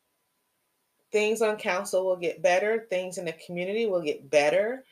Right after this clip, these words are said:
that people will stop personally attacking, that they will stop creating anonymous accounts on social media to attack. 'Cause I don't think that's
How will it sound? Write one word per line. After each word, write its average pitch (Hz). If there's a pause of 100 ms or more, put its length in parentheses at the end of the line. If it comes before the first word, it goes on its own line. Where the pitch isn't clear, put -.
(440)
that 170
people 202
will 185
stop 180 (560)
personally 202
attacking, 220 (640)
that 185
they 196
will 202
stop 196
creating 202
anonymous 175
accounts 185
on 196
social 196
media 196
to 294
attack. 330 (3250)
'Cause 277
I 262
don't 262
think 294
that's 240